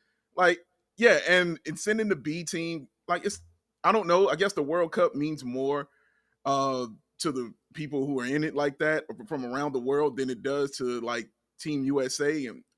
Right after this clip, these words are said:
specifically people like me. Uh, so I don't think it was a big deal.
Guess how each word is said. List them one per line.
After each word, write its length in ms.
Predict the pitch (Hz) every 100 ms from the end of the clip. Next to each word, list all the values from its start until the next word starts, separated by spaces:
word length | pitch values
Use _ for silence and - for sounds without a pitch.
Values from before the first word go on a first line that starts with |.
| -
specifically 640 | - 131 - 160 156 147 127
people 280 | 160 147
like 200 | 127 127
me. 280 | 113 131 196 _ _ _ _ _ -
Uh, 220 | 139 135
so 140 | 131 143
I 60 |
don't 140 | 165 160
think 160 | 160
it 80 | 156
was 160 | 139 131
a 40 |
big 320 | 104 156 127
deal. 340 | 147 151 175